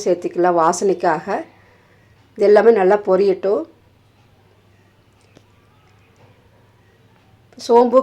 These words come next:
கடுகு இது எல்லாமே நல்லா பொரிஞ்ச பிறகு நம்ம கட் பண்ணி வச்சிருக்கக்கூடிய பல்லாரி வெங்காயம் மீடியம் சைஸு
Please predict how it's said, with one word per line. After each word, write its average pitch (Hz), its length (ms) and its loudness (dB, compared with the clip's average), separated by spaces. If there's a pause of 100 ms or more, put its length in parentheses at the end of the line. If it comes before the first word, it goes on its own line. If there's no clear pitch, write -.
கடுகு 214 320 2
இது 196 120 -2
எல்லாமே 208 300 -2
நல்லா 180 180 -2 (160)
பொரிஞ்ச 190 280 -4 (120)
பிறகு 180 340 -4
நம்ம 185 240 -6 (1400)
கட் 190 180 -6
பண்ணி 247 220 4
வச்சிருக்கக்கூடிய 190 640 -2 (720)
பல்லாரி 208 420 2
வெங்காயம் 185 460 -2 (180)
மீடியம் 214 360 0
சைஸு 196 340 -4